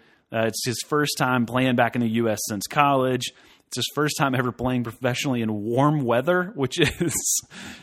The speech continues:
there's a lot to be said for that. Look, there's, it, it's gonna, it's going to only improve his ability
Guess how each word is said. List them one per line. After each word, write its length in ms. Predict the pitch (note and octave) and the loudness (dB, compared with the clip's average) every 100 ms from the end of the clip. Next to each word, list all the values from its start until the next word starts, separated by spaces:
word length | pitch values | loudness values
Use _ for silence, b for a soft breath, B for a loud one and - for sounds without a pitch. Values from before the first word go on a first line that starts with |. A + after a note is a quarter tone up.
| B - - - _ | B -20 -20 -20 _
there's 280 | - D#3 F3+ | -6 -4 -4
a 20 | |
lot 240 | G#3 A3 A3 | -6 -6 -6
to 80 | G#3 | -4
be 120 | A3 - | -2 -2
said 220 | G3 G3 | -4 -4
for 100 | F3+ | -4
that. 300 | C3 G2+ F#2+ | 0 0 -2
Look, 360 | D3 C#3 - - _ _ _ _ _ _ - - | -2 -2 -2 -14 _ _ _ _ _ _ -16 -8
there's, 240 | A#2+ - - - | -8 -8 -14 -6
it, 160 | D3 | -6
it's 200 | - C#3 | -4 -6
gonna, 280 | - F3 D#3+ - | -2 0 0 0
it's 220 | C3+ - | -4 -2
going 300 | - D#3 D3+ | 2 2 2
to 160 | D#3+ D3 - | -2 -6 0
only 500 | C3+ D#3+ D#3+ D#3 C#3+ | 2 2 2 2 0
improve 840 | A#2+ A#2 - D3 D#3+ F3 E3+ D3+ b b b - | -4 -6 -10 0 4 6 4 2 b b b -4
his 180 | D3 | -2
ability 680 | C#3 A#2 A#2+ B2 A#2 A2+ A#2+ | 0 0 0 0 0 -4 -6